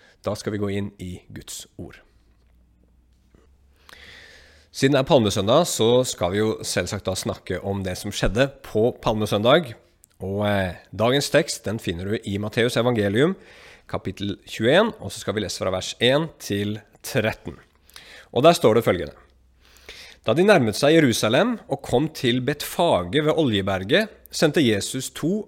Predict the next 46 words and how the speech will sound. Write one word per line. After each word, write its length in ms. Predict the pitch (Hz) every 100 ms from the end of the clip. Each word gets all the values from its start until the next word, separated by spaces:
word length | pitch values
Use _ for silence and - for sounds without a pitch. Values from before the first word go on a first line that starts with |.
| -
av 140 | 117
disiplene 480 | 131 - 101 - 92
av 80 | 101
sted. 240 | - - - _ _ _ _ _ - -
Og 140 | - 175
han 60 | -
sa 100 | 165
til 240 | 160 107
dem, 160 | 98 85 _ - - -
«Gå 140 | 165 185
inn 160 | 208 226
i 80 | 170
landsbyen 560 | 156 113 101 - 123 160
rett 200 | 127 -
foran 260 | 117 98 95
dere, 300 | 98 123 214 -
og 140 | - -
straks 420 | - - - -
skal 160 | - 123
dere 140 | 143
finne 180 | 123 107
et 120 | - 95
esel 340 | 90 - 170
som 140 | 190 107
er 60 | 113
bundet, 460 | 175 147 240 - - _ - -
og 140 | 120
en 80 | 147
eselfole 720 | 107 98 - 104 - 98 117 151
sammen 400 | - 95 85 92 -
med 140 | 95
det. 100 | 87 - _ _ _ _ - - -
Løs 300 | 95 165 190 -
dem 240 | 185 202 -
og 100 | 120
før 300 | - 85 90
dem 160 | 104
til 80 | 107 104
meg. 200 | 76 - _ _ _ _ - - -
Og 100 | -
hvis 140 | 196 220
noen 160 | 190 180
sier 320 | - 196 165
noe 240 | 185 107
til 160 | - 104
dere, 300 | 104 165